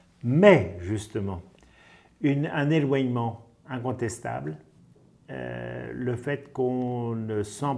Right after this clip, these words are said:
pas les choses directement. Je vous racontais, il y a quelques années, j'étais avec mon président, on est allé sur le marché, parce qu'il était spécial, il aimait, euh, terriblement les gens.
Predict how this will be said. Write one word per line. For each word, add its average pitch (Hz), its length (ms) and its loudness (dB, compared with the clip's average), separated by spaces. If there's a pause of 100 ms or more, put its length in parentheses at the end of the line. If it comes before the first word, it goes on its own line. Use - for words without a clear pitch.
pas 139 140 2
les 113 180 0
choses 135 560 -4
directement. 110 720 -6 (680)
Je 127 40 -8
vous 139 80 0
racontais, 160 360 2
il 170 60 8
y 151 40 8
a 127 60 4
quelques 123 540 -4 (1800)
années, 131 680 2
j'étais 127 340 -2
avec 127 280 -2
mon 117 140 -4
président, 123 920 -2 (400)
on 123 120 -6
est 123 120 -4
allé 139 200 2
sur 131 160 -2
le 123 60 2
marché, 120 680 -2
parce - 140 -20
qu'il 120 160 -4
était 120 200 0
spécial, 131 560 -2
il 113 160 -4
aimait, 104 460 -4
euh, 92 80 -8
terriblement 110 540 0
les 101 160 0
gens. 110 260 -2